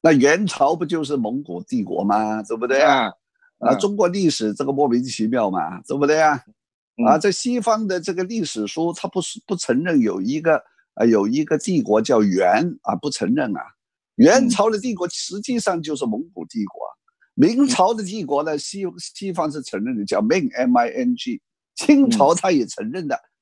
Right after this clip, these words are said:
Speaker 1: 有一个别字叫清。就，但是这个元朝，它就是说蒙古帝国。啊，
Speaker 2: 嗯。
Speaker 1: 所以呢，中国要是从蒙古帝国这个自古算来，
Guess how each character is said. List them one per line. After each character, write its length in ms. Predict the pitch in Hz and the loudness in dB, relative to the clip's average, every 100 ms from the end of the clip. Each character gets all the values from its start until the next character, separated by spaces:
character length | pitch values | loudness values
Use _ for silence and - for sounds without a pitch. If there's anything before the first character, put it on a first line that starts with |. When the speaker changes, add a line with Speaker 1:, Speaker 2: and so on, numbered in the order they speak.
| _ | _
Speaker 1:
有 200 | 92 95 | -6 -2
一 100 | 131 | -2
个 80 | 131 | -2
别 240 | - 113 | 0 -2
字 200 | 151 151 | -2 -6
叫 160 | 123 107 | -2 -2
清。 300 | - 202 175 - - _ _ - | -2 -4 -4 -8 -20 _ _ 0
就， 160 | 214 | 4
但 240 | - 247 233 | 6 4 4
是 180 | 226 202 | 0 0
这 140 | 220 | 2
个 100 | 202 | 2
元 340 | 165 165 233 254 | 4 4 2 0
朝， 320 | - 147 175 _ _ | 2 2 0 _ _
它 120 | - | -10
就 180 | 156 139 | -6 -6
是 80 | 110 | -4
说 120 | 120 | -4
蒙 280 | 101 98 139 | -4 -6 -8
古 140 | 120 | -10
帝 200 | - 110 | -6 -4
国。 200 | - - _ _ _ _ _ _ _ - | -4 -10 _ _ _ _ _ _ _ 0
啊， 220 | - 123 | 6 6
Speaker 2:
嗯。 40 | - | 4
Speaker 1:
所 160 | 196 | 2
以 100 | 254 | 4
呢， 160 | 214 220 | 4 0
中 340 | - 285 277 | 0 0 0
国 380 | 190 175 208 - _ _ | 2 2 2 -2 _ _
要 200 | - 196 | -2 -2
是 160 | 190 196 | 0 -6
从 200 | - 143 | -8 -10
蒙 220 | 190 107 202 269 | -8 -8 -10 -8
古 180 | 143 110 | -2 -2
帝 240 | - 180 | -4 -8
国 160 | - 117 | -2 -2
这 120 | 175 | 0
个 100 | 170 | -4
自 220 | - - 247 123 | -4 -2 0 0
古 260 | - - | -4 -14
算 240 | - 143 104 | -4 0 0
来， 320 | 67 71 | -2 -14